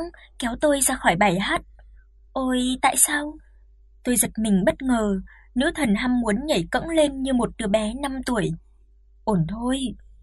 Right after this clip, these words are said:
tôi lẩm bẩm, "có điều gì đó không ổn." Đột nhiên, ánh mắt anh trở lên quả quyết dứt khoát. Anh đánh xe vào bãi đỗ của một đại lý ô tô khá lớn, dừng xe và quay sang tôi, vẻ mặt cẩn trọng. "Anh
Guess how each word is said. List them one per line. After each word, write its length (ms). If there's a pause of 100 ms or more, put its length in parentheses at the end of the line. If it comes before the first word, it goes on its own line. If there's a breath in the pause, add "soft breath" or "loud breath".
(220)
tôi 120
lẩm 260
bẩm, 120 (480)
"có 100
điều 220
gì 180
đó 280
không 200
ổn." 340 (300 soft breath)
Đột 180
nhiên, 340 (280 loud breath)
ánh 180
mắt 140
anh 280
trở 120
lên 320
quả 160 (100)
quyết 120 (160)
dứt 140
khoát. 260 (580 loud breath)
Anh 160
đánh 180
xe 300
vào 100
bãi 180
đỗ 440
của 80
một 180
đại 200
lý 140 (120)
ô 180
tô 320
khá 180
lớn, 340 (260 loud breath)
dừng 320 (100)
xe 280
và 80
quay 180
sang 280
tôi, 300 (340 loud breath)
vẻ 120
mặt 160 (120)
cẩn 200
trọng. 180 (920)
"Anh 160